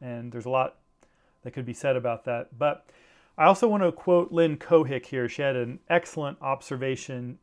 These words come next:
that I wanted to bring in this deep dive. And that is, here's her quote, quote, "Are these powers human agents or institutions?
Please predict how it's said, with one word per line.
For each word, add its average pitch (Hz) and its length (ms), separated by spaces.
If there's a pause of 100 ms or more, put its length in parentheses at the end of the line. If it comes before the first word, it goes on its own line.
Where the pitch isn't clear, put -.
that 127 160
I 123 100
wanted 131 360
to 123 360 (120)
bring 135 200
in 127 200
this 117 180
deep 127 260
dive. 120 400 (1800)
And 143 100
that 156 160
is, 135 300
here's 151 260
her 139 100
quote, 127 400 (760)
quote, 196 400
"Are 147 120
these 233 220
powers 185 480
human 190 460
agents 160 460
or 143 140
institutions? 165 1000